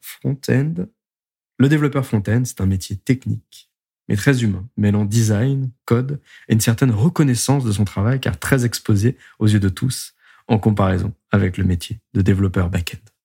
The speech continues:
Voilà, l'épisode touche à sa fin.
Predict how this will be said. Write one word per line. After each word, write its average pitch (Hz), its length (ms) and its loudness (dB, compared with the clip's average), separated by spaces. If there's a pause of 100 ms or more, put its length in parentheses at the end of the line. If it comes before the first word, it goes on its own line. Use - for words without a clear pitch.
(1300)
Voilà, 104 440 0 (160)
l'épisode 117 640 2
touche 156 240 0
à 113 60 0
sa 104 140 0
fin. 87 280 -6